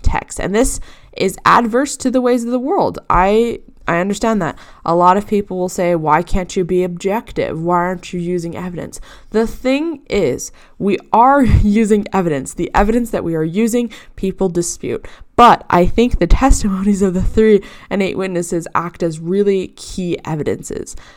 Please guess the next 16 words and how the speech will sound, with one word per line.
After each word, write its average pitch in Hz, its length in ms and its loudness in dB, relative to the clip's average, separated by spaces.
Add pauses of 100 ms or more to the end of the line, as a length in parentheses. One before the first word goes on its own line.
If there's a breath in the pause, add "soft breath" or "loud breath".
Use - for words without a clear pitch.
(120)
And 151 480 -2 (680 soft breath)
I, 170 260 4
I 190 140 2
want 190 380 -2
to 214 80 -8
bring 202 240 -2
that 175 160 -2
up - 220 -4
because 185 360 0
it's 175 200 -6
the 196 100 -4
same 214 320 0
sort 196 240 -2
of 175 100 -4
parallel 180 560 0
where 160 240 -4